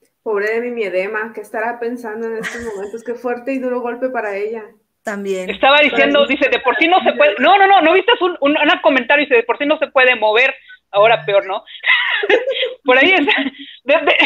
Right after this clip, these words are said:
Speaker 3: <laughs> tienen, tienen demasiada dinámica muy, muy graciosa, este, pero dijo, "Bueno, de por sí no se mueve, ahora peor, ¿no?". <laughs> Pero igual, respaldándola también al cien por ciento, eh, Miedema está pasando también por una cuestión emocional y, y física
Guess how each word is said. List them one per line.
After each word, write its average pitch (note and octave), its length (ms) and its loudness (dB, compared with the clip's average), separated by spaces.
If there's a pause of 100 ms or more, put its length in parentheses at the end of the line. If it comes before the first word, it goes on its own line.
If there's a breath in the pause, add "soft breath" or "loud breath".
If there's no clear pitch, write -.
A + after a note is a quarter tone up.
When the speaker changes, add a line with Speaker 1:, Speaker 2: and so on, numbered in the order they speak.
(140)
Speaker 3:
<laughs> - 240 -16
tienen, F4+ 240 0 (640 loud breath)
tienen G#4 300 2
demasiada C#4+ 680 4
dinámica A3+ 880 2
muy, A3 340 0
muy G#3+ 160 -2
graciosa, G#3 720 0
este, F3+ 400 -4
pero G3 220 -8
dijo, G#3 240 -4
"Bueno, G#3+ 220 0
de G3+ 120 -4
por G3 180 -10
sí A#3+ 100 -8
no A#3+ 200 -8
se A3 100 -4
mueve, G#3+ 260 -2
ahora G#3+ 240 0
peor, F#3 260 -4
¿no?". F3 140 -20 (320 loud breath)
<laughs> - 540 -2
Pero A#3+ 140 2
igual, B3+ 520 2
respaldándola A#3+ 840 2
también G#3+ 540 -2
al F#3+ 140 -10
cien A3 200 -2
por G#3+ 200 -2
ciento, A3 540 2
eh, F#3+ 640 0 (380)
Miedema A#3+ 380 0
está C4 140 -6
pasando A3+ 320 -6
también G3+ 240 -6
por G3+ 120 -10
una G3 120 -10
cuestión G3 340 -10
emocional F3+ 580 -6
y, F3 220 -10
y - 40 -20
física F3+ 500 -10